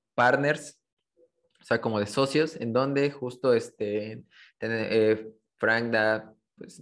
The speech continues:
sesiones de videollamadas donde responde preguntas y respuestas, este, también invita a sus mentores, a, a los que lo mentorearon a él, para que, este, la gente de la comunidad pregunte. Y, pues, en la comunidad es una red social prácticamente, es como un grupo de Facebook, entonces la gente pregunta cosas y se responden entre sí,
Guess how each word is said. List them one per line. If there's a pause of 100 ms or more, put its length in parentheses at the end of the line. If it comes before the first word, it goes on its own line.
sesiones
de
videollamadas
donde
responde
preguntas
y
respuestas,
este,
también
invita
a
sus
mentores,
a,
a
los
que
lo
mentorearon
a
él, (360)
para
que,
este,
la
gente
de
la
comunidad
pregunte. (200)
Y,
pues,
en
la
comunidad
es
una
red
social
prácticamente,
es
como
un
grupo
de
Facebook,
entonces
la
gente
pregunta
cosas
y
se
responden
entre
sí,